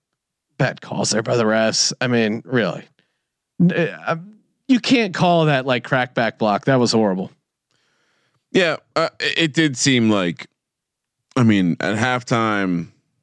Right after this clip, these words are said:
Speaker 2: it seemed like Buffalo had this wrapped up. Deshaun Watson did Deshaun Watson things, and, <laughs> and the K metric came out strong and just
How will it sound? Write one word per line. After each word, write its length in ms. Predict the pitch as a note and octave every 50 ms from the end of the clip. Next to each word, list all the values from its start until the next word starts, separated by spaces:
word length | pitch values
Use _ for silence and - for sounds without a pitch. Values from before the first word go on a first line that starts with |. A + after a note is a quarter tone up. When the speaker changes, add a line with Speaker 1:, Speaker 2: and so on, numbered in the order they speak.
| _ _ -
Speaker 2:
it 120 | E2 -
seemed 240 | - - G#2 G2 F#2+
like 160 | F2+ E2 D#2+
Buffalo 380 | - D2+ D2 C2 - D2 C#2+ C2
had 220 | - C#2 A#1+ A#1
this 180 | G#1+ - - -
wrapped 300 | G1+ G1+ - - - -
up. 280 | G2 G#2+ G2+ G2 - - _ _ _ _ _ _ _ _ _ _ _ -
Deshaun 320 | F#2 - C3+ B2 A#2 A2
Watson 500 | A2 A2 A2 G#2+ A2 - - A2 G#2 G2+ F#2
did 200 | F2+ F2+ E2+ D2
Deshaun 380 | D2+ D#2 - - D#2 D2 C#2+
Watson 440 | D#2 F2+ G2+ G#2 G2+ - - G2+ F#2+
things, 440 | F2+ G2 F#2+ F#2+ F#2 F#2 F#2 F2 E2+
and, 140 | E2+ E2+ G2+ - F#2 F2 -
<laughs> 60 | -
and 160 | - G#2 G2+ G2+
the 80 | G2+
K 240 | - - C3 C3 C3+
metric 540 | C#3 C#3 C3 A#2+ - B2 G#2+ F#2 - _ -
came 260 | - A2 G2+ A2 A#2
out 200 | B2 B2+ C3 -
strong 600 | - - - A2+ G2+ G2+ G2 G2 G2 F#2+ F#2 E2+ - _ _ _ _ _ _ _ _ _ _ _ _
and 160 | - G2 G2+
just 260 | G2 G#2 G2 - -